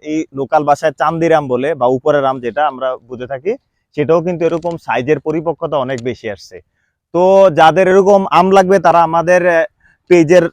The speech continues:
পেজে মেসেজ করতে পারেন, এছাড়াও স্ক্রিনের WhatsApp নাম্বারে যোগাযোগ করতে পারেন। সারা বাংলাদেশে আমরা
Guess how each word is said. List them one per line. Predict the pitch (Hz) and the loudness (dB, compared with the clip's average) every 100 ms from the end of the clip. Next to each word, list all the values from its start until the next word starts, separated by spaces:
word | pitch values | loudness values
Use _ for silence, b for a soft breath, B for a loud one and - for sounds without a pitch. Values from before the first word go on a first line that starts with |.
| _ _ _ | _ _ _
পেজে | 180 160 180 | 0 0 0
মেসেজ | 156 151 156 | -2 -4 -4
করতে | 170 151 170 | -4 -2 0
পারেন, | 170 170 | 0 -2
এছাড়াও | 135 151 156 | -4 -4 -4
স্ক্রিনের | - 156 165 | -4 -4 0
WhatsApp | 151 143 156 | 2 2 0
নাম্বারে | 156 160 160 | 0 2 2
যোগাযোগ | 143 165 170 | 4 2 2
করতে | 175 151 | -2 -2
পারেন। | 165 170 | -2 -2
সারা | 165 127 147 | -4 0 0
বাংলাদেশে | 135 156 165 165 - | 0 -2 -4 -4 -4
আমরা | 165 151 185 | -4 0 0